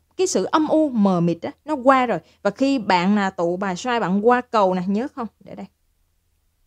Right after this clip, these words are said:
Bạn nhớ chưa hả? Đây, khi mà bạn đã qua cầu rồi thì tô-, ban đêm nó qua thì mặt trời nó mọc vậy thôi. Nhưng mà trong cái chuyện này là khi cái lá bài này rớt xuống, rơi xuống á, My đang thắc mắc một chút xíu là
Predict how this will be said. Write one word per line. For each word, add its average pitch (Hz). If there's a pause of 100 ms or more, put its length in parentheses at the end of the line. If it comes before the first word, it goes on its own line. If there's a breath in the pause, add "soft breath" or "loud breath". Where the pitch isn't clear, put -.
(160)
Bạn 180
nhớ 202
chưa 269
hả? 170 (240)
Đây, 196 (300 soft breath)
khi 294
mà 247
bạn 160
đã 233
qua 254
cầu 202
rồi 185
thì 196 (1300)
tô-, 294
ban 302
đêm 302
nó 349
qua 294
thì 262
mặt 226
trời 247
nó 302
mọc 330
vậy 240
thôi. 294 (360)
Nhưng 285
mà 269
trong 269
cái 311
chuyện 208
này 226
là 214
khi 254
cái 294
lá 320
bài 285
này 202
rớt 254
xuống, 294 (100)
rơi 254
xuống 269
á, 403 (340 soft breath)
My 254
đang 254
thắc 339
mắc 349
một 208
chút 294
xíu 294
là 269